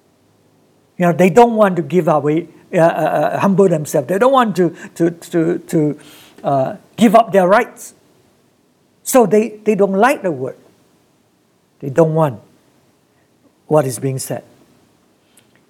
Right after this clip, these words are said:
And that's why someone said the devil is in the detail. Like, so when you're into the details, that's when problems start.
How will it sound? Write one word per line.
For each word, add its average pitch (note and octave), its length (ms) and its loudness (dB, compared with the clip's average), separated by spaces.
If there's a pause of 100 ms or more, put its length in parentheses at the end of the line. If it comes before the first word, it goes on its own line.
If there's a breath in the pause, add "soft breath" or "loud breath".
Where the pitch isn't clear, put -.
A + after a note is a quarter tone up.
(140)
And G3 160 -2
that's A3+ 240 2
why F#3 320 2 (320)
someone F3+ 360 -2
said E3 460 -2
the D3 60 -6
devil D#3+ 340 2
is D3 140 -4
in D3+ 120 -4
the C#3 80 -4
detail. C#3 500 -6
Like, G#2+ 200 -16 (1120)
so - 140 0
when F3+ 220 2
you're G3 180 6
into A3 400 0
the F#3 80 2
details, D#3+ 560 -4
that's - 240 -6
when D3 200 -6
problems D3 440 -6
start. - 240 -10